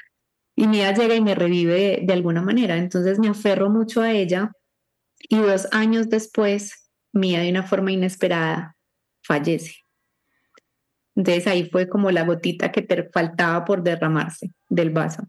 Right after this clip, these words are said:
Y en ese momento yo sentí que mi mundo se derrumbaba por completo, porque yo decía que era lo único que yo tenía, que lo único que yo estaba aferrada completamente era ella y que ya la había perdido.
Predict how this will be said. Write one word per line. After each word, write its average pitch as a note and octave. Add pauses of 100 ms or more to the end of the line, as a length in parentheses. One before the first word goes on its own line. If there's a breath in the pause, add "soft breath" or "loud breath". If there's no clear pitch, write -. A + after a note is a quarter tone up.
(800)
Y G3
en F3+
ese F3
momento F3
yo F3
sentí F3+
que F#3
mi F3+
mundo D#3+
se D#3+
derrumbaba E3
por D#3
completo, D#3 (640)
porque F3+
yo E3+
decía F3
que F3
era D#3
lo F#3+
único E3
que F3
yo D#3+
tenía, F3 (400 loud breath)
que F#3
lo E3+
único E3
que F3+
yo D#3+
estaba F3+
aferrada E3
completamente F3
era E3
ella F3
y E3+
que D#3+
ya D3+
la D3+
había E3
perdido. E3+